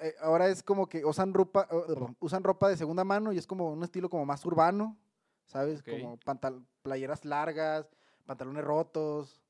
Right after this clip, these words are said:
Speaker 1: Ahora todos quieren usar Jordan, ¿no? Y digo, así va a seguir pasando. A lo mejor en el futuro va a ser, no sé, pantalón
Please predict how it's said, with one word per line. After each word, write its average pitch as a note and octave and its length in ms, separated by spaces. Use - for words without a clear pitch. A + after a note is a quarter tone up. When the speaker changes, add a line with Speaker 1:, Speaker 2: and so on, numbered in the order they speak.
Speaker 1:
Ahora D3+ 200
todos E3+ 260
quieren F3+ 220
usar D#3 280
Jordan, E3+ 580
¿no? D3 300
Y D#3+ 360
digo, F#3 180
así F#3 200
va C4+ 80
a - 20
seguir C#4 220
pasando. D4+ 360
A G3+ 40
lo F#3 60
mejor F#3+ 180
en B3 60
el A3+ 60
futuro G3 400
va F#3 80
a F3 40
ser, F#3 280
no D#3 120
sé, A3+ 300
pantalón D3 640